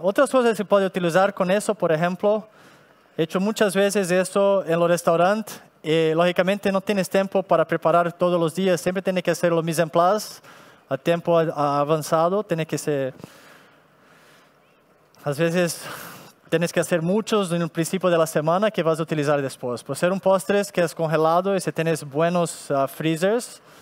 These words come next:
entonces no hay problema. Eso puede se quedar en los freezer durante un mes sin, sin problema alguno.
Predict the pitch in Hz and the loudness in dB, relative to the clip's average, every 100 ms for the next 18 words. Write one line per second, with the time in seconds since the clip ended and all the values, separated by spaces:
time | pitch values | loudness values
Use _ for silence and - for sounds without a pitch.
0 | - - - _ _ 135 139 175 190 196 | -20 -20 -20 _ _ -10 -2 0 2 -2
1 | - _ _ _ 151 160 165 175 165 165 | -10 _ _ _ -4 -2 0 0 2 2
2 | 147 147 - 165 165 156 165 151 147 160 | 2 0 -2 -2 -2 0 -2 0 0 2
3 | 156 - 160 170 180 175 151 151 156 151 | 0 -2 -2 0 0 0 0 -2 -2 -4
4 | 151 151 190 196 - - - 160 165 165 | -2 0 0 -2 -10 -18 -8 -4 -2 -2
5 | 151 135 - - _ - - 147 - 160 | -4 -8 -12 -20 _ -20 -20 -20 -8 -4
6 | 165 156 143 - - - - - 160 165 | -4 -4 -8 -14 -20 -20 -20 -4 0 2
7 | 180 170 143 151 135 | 2 2 0 -4 -4